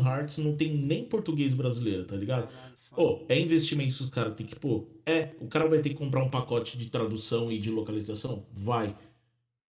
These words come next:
Speaker 1: Mas, cara, o retorno que jogo dá, isso daí é, é merreca, cara, pros caras, tá ligado? É merreca. Com jogo a se-, a,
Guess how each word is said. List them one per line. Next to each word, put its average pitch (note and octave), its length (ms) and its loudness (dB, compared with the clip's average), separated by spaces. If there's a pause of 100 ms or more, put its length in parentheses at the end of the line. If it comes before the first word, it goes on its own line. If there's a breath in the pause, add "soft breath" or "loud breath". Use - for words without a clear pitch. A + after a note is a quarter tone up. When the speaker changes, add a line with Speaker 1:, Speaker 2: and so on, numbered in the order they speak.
(120)
Speaker 1:
Mas, A2 120 -4
cara, A#2+ 240 -2
o B2 80 6
retorno D3+ 800 4 (360)
que C#3 200 -2
jogo A2+ 580 0
dá, G2 440 -4 (600)
isso - 160 -8
daí A#2 240 0
é, B2+ 80 2 (340)
é A#2+ 120 0
merreca, B2 540 0
cara, - 260 -14
pros - 280 -16
caras, - 340 -16
tá - 100 -20
ligado? - 320 -12 (760)
É - 40 -10
merreca. G2 460 -4
Com C3 160 4
jogo D3 280 4
a D#3 40 4
se-, - 340 -2
a, A2+ 340 -2